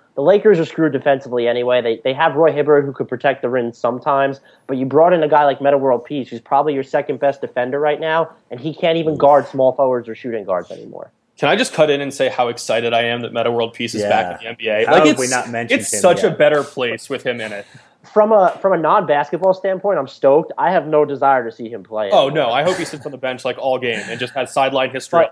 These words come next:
Speaker 1: But
Speaker 3: Oh, Byron Scott will play him.
Speaker 2: Oh, of course.
Speaker 3: Believe you
Speaker 1: He's
Speaker 3: me.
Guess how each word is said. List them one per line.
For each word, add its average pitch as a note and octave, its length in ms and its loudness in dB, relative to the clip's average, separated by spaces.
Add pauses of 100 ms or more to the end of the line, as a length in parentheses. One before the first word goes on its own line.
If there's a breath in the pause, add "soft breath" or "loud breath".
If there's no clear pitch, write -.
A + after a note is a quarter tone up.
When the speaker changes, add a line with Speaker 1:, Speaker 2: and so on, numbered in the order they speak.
Speaker 1:
But G#2 140 -20
Speaker 3:
Oh, A2 480 -2 (320)
Byron C#3 360 2
Scott A2+ 280 -4
will G#2 100 -10
play G#2 280 -6
him. E2 260 -12 (300)
Speaker 2:
Oh, G3+ 120 2
of D3 60 0
course. A2+ 260 -2
Speaker 3:
Believe B2+ 340 -2
you B2 120 -2
Speaker 1:
He's A#2 80 4
Speaker 3:
me. G#2 300 -6